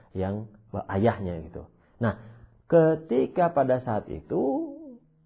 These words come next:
ayahnya meninggal tapi belum lahir, apakah masih disahkan wakafnya? Masih bisa dika-, eh, disahkan wakafnya, dan wakafnya untuk anak yang belum lahir tersebut. Dan ntar, eh, kalau sudah lahir, dia untuk dia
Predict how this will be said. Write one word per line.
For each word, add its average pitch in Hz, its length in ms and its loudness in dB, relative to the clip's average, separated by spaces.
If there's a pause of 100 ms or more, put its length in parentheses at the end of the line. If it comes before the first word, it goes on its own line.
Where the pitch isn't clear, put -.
(260)
ayahnya 139 560 4
meninggal 214 480 6
tapi 196 160 4
belum 226 240 10
lahir, 190 400 4
apakah 185 400 0
masih 170 400 2
disahkan 175 560 0
wakafnya? 165 400 -2
Masih 165 280 4
bisa 151 200 2
dika-, 117 440 -6
eh, 113 200 6
disahkan 107 320 0
wakafnya, 120 800 0
dan 117 240 8
wakafnya 156 480 2
untuk 98 480 2 (460)
anak 131 460 0
yang 156 500 4
belum 92 180 2
lahir 85 240 -4
tersebut. 82 380 -8
Dan 92 180 -2
ntar, 127 200 6
eh, 85 200 0
kalau 98 160 0
sudah 101 220 4
lahir, 185 380 6 (320)
dia 92 200 4
untuk 85 320 -6
dia 78 320 -10